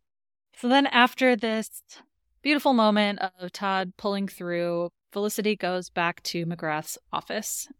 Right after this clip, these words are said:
and she tells him that now she remembers why she loves medicine. And she tells him that she wants to be in the seminar. She wants her name back on the list. She gets really frank with him. She says,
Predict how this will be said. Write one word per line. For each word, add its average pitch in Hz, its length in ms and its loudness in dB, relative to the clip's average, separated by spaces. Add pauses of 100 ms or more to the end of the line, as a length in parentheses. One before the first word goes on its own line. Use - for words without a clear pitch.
and 180 580 -4
she 214 480 -2
tells 180 380 -2
him 175 240 -4
that 160 260 -4
now 202 380 2
she 190 280 -4
remembers 160 600 -6
why 151 360 -4
she 147 260 -6
loves 139 320 -8
medicine. - 560 -8 (480)
And 156 460 -4
she - 160 -4
tells 165 240 0
him 170 120 -2
that 156 160 -2
she 214 200 4
wants 185 260 0
to - 80 -6
be 175 120 -6
in 170 100 -6
the 170 60 -6
seminar. 160 440 -6
She - 140 -6
wants 160 280 -6
her 170 100 -2
name 151 220 -4
back 143 220 -2
on - 120 -8
the - 100 -6
list. - 400 -8 (580)
She - 160 -4
gets 185 220 -2
really 262 220 6
frank 220 280 2
with 214 100 -2
him. 208 160 -2
She 208 180 -6
says, 175 500 -2